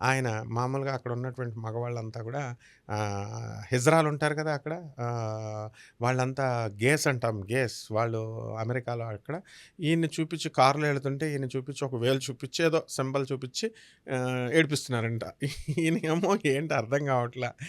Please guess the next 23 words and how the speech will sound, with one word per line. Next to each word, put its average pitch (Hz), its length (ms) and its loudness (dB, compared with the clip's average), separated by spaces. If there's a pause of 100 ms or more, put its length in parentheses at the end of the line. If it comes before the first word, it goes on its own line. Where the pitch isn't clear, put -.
(200)
ఎందుకు 151 280 2
చేస్తున్నారని. 127 640 2 (120)
ఆ 131 60 0
పక్కన 139 340 2
చెప్పడానికి 160 560 2
వీళ్ళందరికీ 139 500 0
భయం, 120 440 2 (140)
ఆయన 127 120 2
పవర్లో 127 440 2
ఉన్నాడు. 113 280 -4 (360)
వాళ్ళ 147 140 8
సెక్రటరీని 156 680 4
అడిగితే 135 300 2
అప్పుడు 135 220 4
ఆ 127 60 4
సెక్రటరీ 131 580 -4
ఏమన్నాడంటే, 120 760 -4 (360)
"ఆ, 120 240 4
అయ్యా, 127 440 2 (340)
ఆ, 113 300 2
ఈ 113 200 -2
యొక్క 113 240 -2 (920)
ఇటువైపు 120 760 0